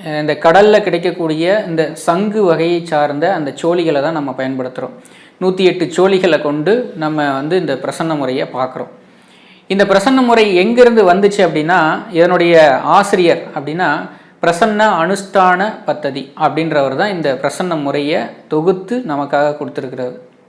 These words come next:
அதாவது, முறையா அந்த வேதத்திலிருந்து எடுத்து நமக்காக தொகுத்து கொடுத்துருக்கக்கூடியவர் பிரசன்ன அனுஷ்டான பத்ததி அப்படின்ற ஒரு நூல். அந்த நூலினுடைய பெயரே அவரு. So, இங்கிருந்து கிடைச்ச விஷயங்களை நம்ம எடுத்து நம்மளுடைய,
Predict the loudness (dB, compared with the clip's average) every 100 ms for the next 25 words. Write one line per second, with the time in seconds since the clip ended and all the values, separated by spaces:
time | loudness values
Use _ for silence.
0 | _ -2 2 2 0 0 2 4 4 2
1 | -8 -4 0 0 -2 -6 -6 -4 -4 -6
2 | -8 -10 -10 -12 -10 -8 -2 -2 -2 -4
3 | -6 -8 -8 -8 -10 -8 -10 -10 -12 -10
4 | -10 -10 -12 -16 -20 _ _ -20 -20 _
5 | -4 -4 0 -2 -2 -6 -6 -6 -6 -6
6 | -4 -4 -4 -10 -14 -12 -12 -12 -14 -8
7 | -6 -2 -2 -2 -4 -2 -2 -4 -8 -10
8 | -6 -4 -2 0 0 0 -4 -4 -4 -2
9 | 0 0 -2 -4 -10 -16 _ _ _ _
10 | _ _ _ _ 2 4 6 6 6 6
11 | 4 4 4 2 2 2 2 2 0 0
12 | 0 0 -2 -2 -2 0 4 4 4 2
13 | 0